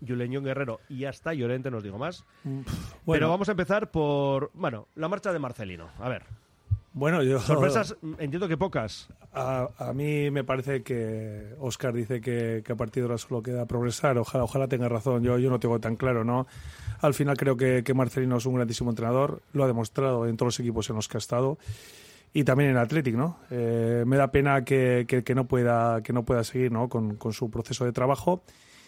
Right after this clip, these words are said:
Speaker 2: Y ojalá, ojalá, no sé qué entrenador nos vendrá, ¿no? A mí el único que,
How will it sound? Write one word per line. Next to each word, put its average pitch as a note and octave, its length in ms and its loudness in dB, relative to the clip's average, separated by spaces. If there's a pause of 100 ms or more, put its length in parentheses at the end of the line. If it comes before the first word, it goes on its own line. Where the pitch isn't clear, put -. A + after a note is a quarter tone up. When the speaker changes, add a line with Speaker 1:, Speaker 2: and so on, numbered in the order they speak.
(460)
Speaker 2:
Y C#3+ 200 4
ojalá, B2+ 440 4
ojalá, B2 1040 4
no C3 140 2
sé - 160 -4
qué - 100 -2
entrenador B2 380 2
nos A2+ 140 0
vendrá, B2 340 4
¿no? B2 240 2
A A#2+ 60 2
mí A#2+ 160 2
el B2 220 2
único B2+ 280 2
que, A2+ 300 -2